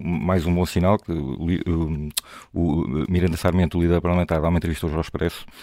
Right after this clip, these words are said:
onde diz que, eh, estará para muito breve o regresso dos debates quinzenais, eh, com, com, com o Primeiro-Ministro no Parlamento. Recorde-se que os debates quinzenais acabaram por obra e graça do anterior líder do P S D, Rui Rio,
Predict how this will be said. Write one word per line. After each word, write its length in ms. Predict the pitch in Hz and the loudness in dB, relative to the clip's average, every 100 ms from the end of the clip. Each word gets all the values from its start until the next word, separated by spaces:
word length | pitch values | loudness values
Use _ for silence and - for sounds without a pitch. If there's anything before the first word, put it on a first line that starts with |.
| - - - | -20 -20 -4
onde 220 | 95 87 | 0 2
diz 180 | 87 95 | 2 0
que, 100 | - | 2
eh, 380 | 101 78 87 85 | 2 2 2 2
estará 280 | 80 90 87 | 2 2 2
para 160 | 90 | 2
muito 340 | 73 92 101 - | 0 2 2 2
breve 280 | 87 87 82 | 2 2 0
o 20 | |
regresso 280 | 80 87 87 | 0 0 0
dos 100 | 78 | -2
debates 220 | 85 - | -2 -2
quinzenais, 500 | 82 71 78 73 - _ - - - - | -4 0 -2 -2 -10 _ -20 -20 -16 -2
eh, 1000 | 85 85 85 82 82 82 78 69 - 78 | 2 4 4 4 4 2 2 0 -2 -4
com, 260 | - 82 78 | -2 -2 -2
com, 220 | - 80 | -2 -4
com 100 | 87 | -4
o 40 | |
Primeiro-Ministro 520 | 80 82 82 82 - 90 | -2 0 0 -2 -2 -2
no 120 | 92 | 0
Parlamento. 500 | 87 82 76 73 - | 2 0 -2 -4 -12
Recorde-se 420 | - - 92 - - | -12 -2 -2 -2 -6
que 80 | |
os 320 | 95 87 71 71 | -4 -4 -8 -2
debates 220 | 85 - | -2 -2
quinzenais 320 | 80 82 85 | -4 0 0
acabaram 500 | 87 85 78 85 85 _ - - - - | 0 0 2 0 -2 _ -20 -20 -18 -2
por 100 | 85 | 2
obra 160 | 85 82 | 2 2
e 60 | |
graça 280 | 80 85 85 | 2 0 0
do 80 | 78 | 0
anterior 320 | 85 80 80 | 0 0 2
líder 200 | 80 82 | 2 2
do 120 | 80 | 0
P 140 | - 80 | -2 -6
S 140 | - | -4
D, 80 | 78 | -6
Rui 160 | 73 82 | -2 -2
Rio, 300 | 78 92 | 0 0